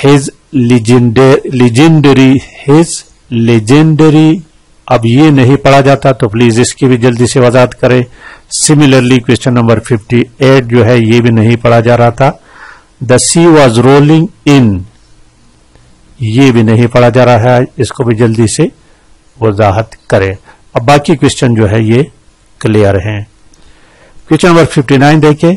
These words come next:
uh, that the statistics speaks volume, इसको अंडरलाइन किया हुआ है, speaks volume। कहते कि इसके, इस लफ्ज के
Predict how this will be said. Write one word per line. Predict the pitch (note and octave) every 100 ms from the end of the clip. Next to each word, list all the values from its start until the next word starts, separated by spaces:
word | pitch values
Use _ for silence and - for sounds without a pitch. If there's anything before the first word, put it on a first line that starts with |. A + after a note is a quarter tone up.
| F3+ _ _ _ _ _ _ _ -
uh, | B2 A#2
that | C3+ A#2+ - -
the | A#2 C3
statistics | - - C#3 - F3 - - F3+ F3 - - - _ _ _ - -
speaks | - - D#3 E3 E3+ E3 - - - _ -
volume, | A#2+ A#2+ A#2+ A#2+ A#2 A#2+ B2+ G#2+ F2+ E2+ _ _ _ _ _ _ _ _ _ _
इसको | C#3 - D3+
अंडरलाइन | C3+ B2 A#2 A#2+ A#2
किया | C#3 C3+
हुआ | C#3+
है, | C3+ D#3+
speaks | - - _ D3+ D#3 D#3+ D#3 - - - - _ -
volume। | A#2 A#2 A#2 A2+ A2 A2+ G2 F2+ - _ _ _ -
कहते | D3+ D3+
कि | C#3
इसके, | C3 - - C3+ C3 -
इस | D#3+ - C3+
लफ्ज | B2+ C3+ -
के | -